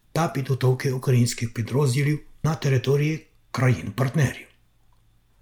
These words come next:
Абсолютна більшість українців, дев'яносто три відсотки, вважає, що умовою для припинення вогню може бути тільки повна деокупація всіх українських територій, включно з Кримом. Про це свідчить опитування, проведене в листопаді компанією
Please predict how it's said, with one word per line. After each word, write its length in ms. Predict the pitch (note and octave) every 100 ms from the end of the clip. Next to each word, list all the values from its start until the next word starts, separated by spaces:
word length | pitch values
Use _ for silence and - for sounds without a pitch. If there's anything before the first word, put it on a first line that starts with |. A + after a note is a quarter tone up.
| _ -
Абсолютна 640 | C#3+ - - C3 D3+ D3+ C3
більшість 420 | D3+ - C3+ A2+
українців, 680 | A2+ A#2+ D3+ B2+ - G#2+ - B2+
дев'яносто 480 | B2+ B2+ C3 -
три 160 | B2+ C3+
відсотки, 500 | A#2+ - D#3 - D3
вважає, 560 | C3+ C#3 B2 C#3 C#3 C#3
що 260 | - C#3
умовою 400 | C#3 C#3 C#3 C#3+
для 120 | B2+
припинення 540 | C#3 C3+ D3 D3+ D3 C#3
вогню 380 | B2+ A#2+ C#3+ C3 - - A#2+
може 280 | D3 C#3
бути 260 | C#3+ D3+ C3+
тільки 340 | - D3+ -
повна 420 | C3 - C#3 D3+ D3
деокупація 840 | C3+ B2+ - A#2 C3 C3 D3 C3+
всіх 400 | - E3 C3+ -
українських 520 | C3 B2+ G2+ - A#2+
територій, 540 | C#3+ D3 D#3 A#2+ - - - - _
включно 420 | - B2+ A#2 C#3
з 60 | C3+
Кримом. 340 | - D#3 - - _ _ _ -
Про 160 | C3
це 180 | - D3+
свідчить 440 | - D3 C3+ C#3
опитування, 540 | C#3 C3 B2+ C3+ C3+ C3
проведене 540 | C3 C3+ C3+ C#3 C#3 -
в 60 | A#2+
листопаді 580 | C#3 - C3+ C#3 C3+ C#3
компанією 720 | C3 B2+ B2+ C#3 C#3 C3+ C3